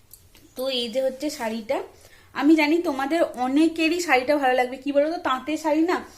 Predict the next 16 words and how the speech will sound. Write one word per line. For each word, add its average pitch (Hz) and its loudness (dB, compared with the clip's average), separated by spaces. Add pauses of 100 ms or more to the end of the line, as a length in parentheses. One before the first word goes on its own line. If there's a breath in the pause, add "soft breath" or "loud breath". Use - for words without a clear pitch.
(200 loud breath)
একঘেয়েমি 262 2
দেখে 269 -2
দেখে 277 0
সবাই 302 2
অভ্যস্ত, 220 -6 (500 loud breath)
কিন্তু 294 0 (440)
আমি 262 4
এটা 320 0
কিনেছি 302 2
পুরো 330 0
আনকমনের। 285 2
কালার 254 2
কম্বিনেশনটা 285 -2
দেখো 311 -2
এত 294 -2 (100)
সুন্দর, 277 -2